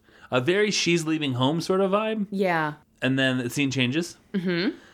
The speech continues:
Speaker 1: Lucy's walking up in her bucket hat.
Speaker 2: Can we talk about her outfit?
Speaker 1: Yeah.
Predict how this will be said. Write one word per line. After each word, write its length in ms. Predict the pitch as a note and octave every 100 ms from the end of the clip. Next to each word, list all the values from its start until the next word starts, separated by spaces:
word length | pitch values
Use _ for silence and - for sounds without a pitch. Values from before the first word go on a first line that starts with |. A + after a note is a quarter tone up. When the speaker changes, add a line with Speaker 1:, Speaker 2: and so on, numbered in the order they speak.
| _
Speaker 1:
Lucy's 400 | A#2 C3 C3 C3
walking 400 | B2+ B2 A#2+ B2+
up 160 | B2 B2
in 40 |
her 80 | B2
bucket 420 | A2 A#2 A2+ A#2+ A2+
hat. 340 | A#2 E3 - - - _ _ -
Speaker 2:
Can 140 | B3
we 80 | A4
talk 240 | G4 B3 B3
about 220 | A#3 A#3+
her 100 | B3
outfit? 460 | B3 A3 C4+ C4 - C4+
Speaker 1:
Yeah. 300 | A2 F3